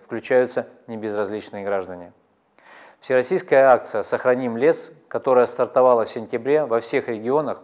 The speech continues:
поможет прирасти природным богатством страны тридцатью миллионами новых саженцев.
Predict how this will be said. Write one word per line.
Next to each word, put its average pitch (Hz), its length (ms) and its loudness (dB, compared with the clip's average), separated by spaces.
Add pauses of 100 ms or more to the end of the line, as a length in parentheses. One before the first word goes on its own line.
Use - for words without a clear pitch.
поможет 127 440 0
прирасти 120 420 0
природным 131 560 -2
богатством 113 500 0
страны 147 480 -4 (380)
тридцатью 127 500 -6
миллионами 139 520 0
новых 123 340 -2
саженцев. 98 540 -4